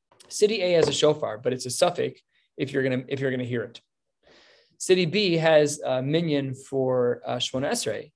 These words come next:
and they didn't, they didn't have machzor, so you're either with the tzibur or you're not. So city A has the shofar, no musaf, but it's a suffix if you'll be yotze. And city B has,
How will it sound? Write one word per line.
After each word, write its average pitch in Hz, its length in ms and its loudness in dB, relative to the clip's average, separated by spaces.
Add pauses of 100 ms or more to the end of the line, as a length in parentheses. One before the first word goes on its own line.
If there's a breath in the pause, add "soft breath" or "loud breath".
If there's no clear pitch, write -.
(340)
and 139 240 -2
they 151 120 4
didn't, 131 280 -2
they 151 100 2
didn't 143 100 -4
have 127 100 -4
machzor, 120 600 -8
so - 140 -8
you're 127 180 -4
either 131 240 -4
with 131 200 -2
the 127 100 -6
tzibur 123 380 -6
or 117 220 -4
you're 113 120 -10
not. 110 280 -14 (300 soft breath)
So - 120 -6
city 160 280 -2
A 160 140 4
has 151 180 4
the 139 80 -2
shofar, 160 580 0 (200)
no 135 260 4
musaf, 160 520 -2
but 143 100 0
it's 139 120 -4
a 135 40 -4
suffix 165 440 0
if 147 120 -2
you'll 135 120 -2
be 123 120 -4
yotze. 120 440 -8 (240 loud breath)
And 165 160 0
city 196 240 6
B 208 220 0
has, 190 360 0